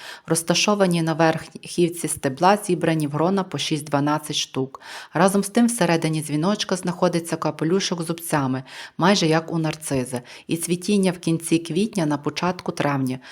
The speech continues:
Квіти не в'януть протягом трьох-чотирьох тижнів. Ці квіти багаторічники, добре ростуть на сонячних і злегка затінених теплих місцях. У місцях, де затримується вода, садити не потрібно.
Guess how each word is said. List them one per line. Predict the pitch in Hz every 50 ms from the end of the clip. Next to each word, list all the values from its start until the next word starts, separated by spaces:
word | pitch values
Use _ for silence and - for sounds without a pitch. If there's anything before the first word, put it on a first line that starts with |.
| - - _ -
Квіти | 170 196 233 233 220 202
не | 175 165 156
в'януть | 143 151 165 185 202 196 180 -
протягом | - 165 170 170 - 175 165 156 151
трьох-чотирьох | - - 165 160 160 - - 143 - 143 139 147 143 139
тижнів. | - - 135 135 127 123 127 120 123 - _ _ _ _ -
Ці | - - 247 233
квіти | 240 - - 226 226 - 180
багаторічники, | 170 175 165 165 151 - - 160 165 - - - - 202 190 - - - - - - - - - - - -
добре | 220 220 220 196 180
ростуть | 160 165 165 - - - 202 202 165
на | 160
сонячних | 156 - - 180 185 175 175 170 175 - - 160 156 156 - -
і | 170
злегка | 156 - 147 143 143 143 - 190 185 175
затінених | - 160 160 - - 156 151 156 151 151 147 147
теплих | - - 143 143 143 - 160 139 - -
місцях. | 143 139 143 - - 131 127 - - - - - - - - -
У | - 170
місцях, | 175 180 175 180 - 190 185 170
де | 156 175 165
затримується | 165 165 151 - - 170 175 165 151 151 151 143 - - 156
вода, | 147 147 139 139 165 190 226 233
садити | 233 - 170 151 147 170 175 170 - 165
не | 160 160
потрібно. | 156 - 165 160 - - 139 135 135 - 123 127 127